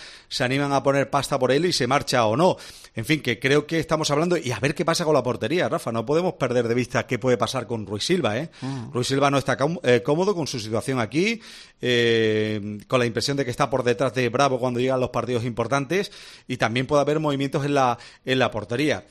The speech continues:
Speaker 1: A ver, eh, lo que llega realmente, si eleva más el nivel o no.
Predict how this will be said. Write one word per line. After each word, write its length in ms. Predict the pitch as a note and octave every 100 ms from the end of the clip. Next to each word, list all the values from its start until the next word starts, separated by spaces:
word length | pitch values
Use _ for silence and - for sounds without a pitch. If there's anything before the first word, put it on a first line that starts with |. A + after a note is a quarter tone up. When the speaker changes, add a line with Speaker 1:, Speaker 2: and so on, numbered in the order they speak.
| - _ _ _
Speaker 1:
A 120 | A#2
ver, 320 | C3+ D#3 F#2+ -
eh, 500 | A#2 A#2 A#2 A2+ A2
lo 180 | A2+ A#2
que 160 | B2+ A#2+
llega 320 | E3 F#3 G#3+
realmente, 640 | F#3 D#3 F3 G3+ E3 A3
si 260 | - C#3 B2
eleva 380 | A#2 C#3+ D#3 D3+
más 220 | D#3 -
el 120 | D3+
nivel 440 | D3 C#3+ D3+ D#3 _
o 160 | C3
no. 200 | E3 D#3